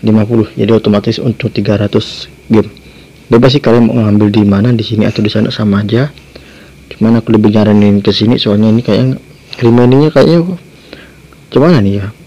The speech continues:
ah, refreshnya. Dia kini kayak se-, setiap hari kayaknya sih, kalau setiap hari nggak mungkin sih. Ap-, apa mungkin sebulan sekali atau seminggu sekali, aku nggak paham.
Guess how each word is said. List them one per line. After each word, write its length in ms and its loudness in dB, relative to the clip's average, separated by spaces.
ah, 120 2
refreshnya. 600 0
Dia 280 0
kini 280 -2
kayak 320 0
se-, 320 0
setiap 320 -4
hari 400 0
kayaknya 280 0
sih, 120 -8
kalau 240 0
setiap 160 0
hari 160 2
nggak 160 2
mungkin 400 -4
sih. 240 -2
Ap-, 200 -10
apa 160 0
mungkin 320 2
sebulan 400 2
sekali 320 2
atau 80 -4
seminggu 320 0
sekali, 320 2
aku 80 -2
nggak 240 0
paham. 240 -4